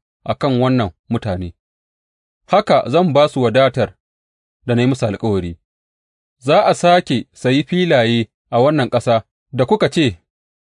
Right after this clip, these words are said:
'Kango ce, ba mutane ko dabbobi, gama an ba da ita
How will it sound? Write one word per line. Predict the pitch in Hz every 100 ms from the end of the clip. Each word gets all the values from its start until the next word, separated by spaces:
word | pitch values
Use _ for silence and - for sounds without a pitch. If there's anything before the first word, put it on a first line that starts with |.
| -
'Kango | 143 143 147 135
ce, | 104 85 _ _ _ _ _ _ 131
ba | 202 214
mutane | 185 - 131 117 107 - -
ko | 143 131
dabbobi, | 131 127 120 117 101 _ _ _ _
gama | 127 131 135
an | 175 180
ba | 202
da | 147
ita | 123 123